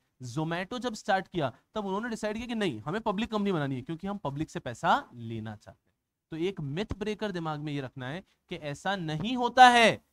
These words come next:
कि private companies are always small company। प्राइवेट कंपनीज भी बड़ी हो सकती है, बस वो पब्लिक का पैसा नहीं ले रहे। But खैर, इतना नहीं, बस ये मिथ था, तो मुझे ब्रेक करना था।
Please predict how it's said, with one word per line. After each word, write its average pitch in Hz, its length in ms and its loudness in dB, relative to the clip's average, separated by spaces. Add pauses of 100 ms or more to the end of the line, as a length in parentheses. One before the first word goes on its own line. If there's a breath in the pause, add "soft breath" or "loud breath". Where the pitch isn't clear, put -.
(140)
कि 190 100 -2
private 165 440 -2
companies 180 340 -6
are 165 100 -2
always 139 300 -2
small 120 240 -8
company। 104 200 -14 (720)
प्राइवेट 151 280 -4
कंपनीज 165 260 -4
भी 165 80 0
बड़ी 147 180 -2
हो 175 80 0
सकती 175 260 -10
है, 247 60 -10
बस 165 200 -8
वो 170 40 -6
पब्लिक 143 320 -8
का 160 80 -6
पैसा 190 480 -4
नहीं 120 380 -8
ले 101 80 -12
रहे। 92 180 -18 (480)
But 123 180 -14
खैर, 170 200 -10 (200)
इतना 160 260 -10
नहीं, 202 160 -10
बस 160 180 -14
ये 170 60 -6
मिथ 170 180 -6
था, 151 280 -10
तो - 380 -20
मुझे 131 160 -8
ब्रेक 143 280 -8
करना 165 200 -6
था। 202 180 -6